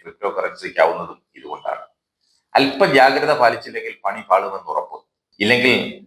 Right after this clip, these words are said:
റുജോ ഇഗ്നാറ്റോവെ പോലുള്ള ക്രിപ്റ്റോ കീനുകൾ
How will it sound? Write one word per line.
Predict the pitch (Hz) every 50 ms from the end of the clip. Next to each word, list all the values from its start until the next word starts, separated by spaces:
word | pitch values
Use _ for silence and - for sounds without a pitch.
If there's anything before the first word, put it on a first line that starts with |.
| _ _ -
റുജോ | 113 110 131 139 131 123 139 135
ഇഗ്നാറ്റോവെ | - - - 127 123 123 127 120 120 120 117
പോലുള്ള | - 117 113 110 107 104 104 104 98 - - - - _ _ _ _
ക്രിപ്റ്റോ | 101 101 - - - 127 117
കീനുകൾ | - - - - 120 113 113 101 98 92 - - -